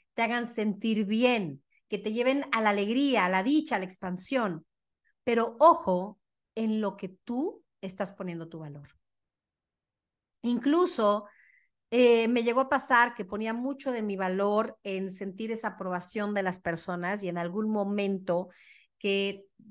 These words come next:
tomé ciertas decisiones y que sentí que no habían sido tan aprobadas y que había generado una consecuencia en las personas que seguían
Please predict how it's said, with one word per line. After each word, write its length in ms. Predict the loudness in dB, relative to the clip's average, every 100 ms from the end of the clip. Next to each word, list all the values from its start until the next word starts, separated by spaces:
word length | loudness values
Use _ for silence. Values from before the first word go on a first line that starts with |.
| -8
tomé 280 | -2 0 0
ciertas 400 | 0 -2 -2 -4
decisiones 640 | -6 -8 -6 -4 -4 -6 -8
y 260 | -8 -8
que 460 | -6 -4 -2 -4 -8
sentí 960 | -12 -8 -4 -2 -2 -2 2 2 2 -4 -20 _
que 120 | -4
no 100 | -2
habían 180 | -2 -4
sido 220 | -4 -6
tan 220 | -4 -2
aprobadas 920 | -2 -2 -2 4 6 6 6 4 2 -4
y 140 | -12 -10
que 100 | -6
había 180 | -6
generado 380 | -6 -6 -4 -4
una 280 | -4 -6 -8
consecuencia 1500 | -8 -8 -8 -10 -12 -16 _ -2 0 0 -2 -4 -4 -6 -8 -20 _ -8
en 120 | -4
las 160 | -4 -4
personas 420 | -8 -6 -6 -6
que 100 | -8
seguían 540 | -8 -4 0 0 -2